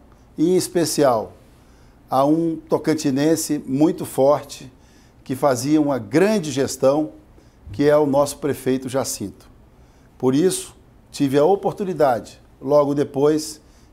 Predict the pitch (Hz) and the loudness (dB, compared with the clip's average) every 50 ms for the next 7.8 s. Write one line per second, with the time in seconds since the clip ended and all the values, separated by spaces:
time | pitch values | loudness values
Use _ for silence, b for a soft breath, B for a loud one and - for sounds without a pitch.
0 | b _ - - - - - 151 143 151 - 156 135 117 - 135 135 143 139 - | b _ -10 -10 -4 0 2 2 2 2 -2 -4 -2 0 2 2 2 2 0 -2
1 | 147 147 139 131 127 120 104 117 120 127 127 131 123 - 123 123 b b b b | -2 -2 0 0 -2 -2 0 2 2 2 2 0 -2 -6 -14 -18 b b b b
2 | b b - - 131 127 139 135 135 139 127 - 135 131 139 165 156 156 135 147 | b b -4 -2 0 2 0 0 -2 -4 -4 -2 0 2 2 2 0 0 -2 -4
3 | 127 - - - 127 127 127 127 127 123 131 131 127 135 135 131 117 113 117 113 | -4 -4 -2 2 2 2 2 2 -2 -2 -2 0 2 2 0 0 -2 -6 -6 -6
4 | 98 85 - - - - b b b b b b _ - 139 147 147 - 151 143 | -8 -8 -12 -18 -20 -20 b b b b b b _ -2 -2 -2 0 0 -2 -2
5 | 135 131 131 131 131 - 139 131 127 123 - - - 120 113 113 120 135 147 156 | -2 0 -2 -2 -2 0 0 0 0 0 -4 -6 -6 -4 0 2 2 4 4 2
6 | 160 160 156 - b b b b b b - 143 131 131 123 131 127 131 135 127 | 0 -2 -6 -12 b b b b b b -8 -6 -4 -2 -2 -2 0 0 0 0
7 | 123 113 - 123 120 117 117 113 127 139 151 165 165 160 - - | 0 -2 -4 -4 -2 0 0 2 4 4 4 2 0 -2 -6 -16